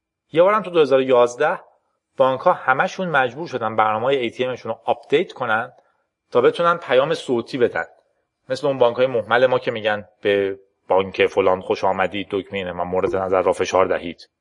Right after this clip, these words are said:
تو اون قانون همه آمریکایی‌ها، یعنی یارو ناشنوا باشه، نابینا باشه یا هر چی، باید بتونه با ای تی ام کار کنه.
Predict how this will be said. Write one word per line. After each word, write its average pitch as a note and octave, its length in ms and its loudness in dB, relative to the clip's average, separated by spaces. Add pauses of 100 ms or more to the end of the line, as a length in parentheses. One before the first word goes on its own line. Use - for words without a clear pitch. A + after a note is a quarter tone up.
(960)
تو - 80 -2
اون C3+ 140 2
قانون B2 400 4
همه D3 300 2
آمریکایی‌ها، A2+ 760 0 (380)
یعنی G2 140 -6
یارو G#2 240 0
ناشنوا G2+ 540 -2
باشه، C3 280 0
نابینا G#2 520 -2
باشه A2+ 220 2
یا G2+ 140 0
هر G2+ 200 -2
چی، - 180 -12
باید D3+ 180 2
بتونه E3 260 -2
با B2+ 100 4
ای A2+ 140 -4
تی - 180 -10
ام A#2 120 -8
کار G#2+ 320 2
کنه. E2 360 -18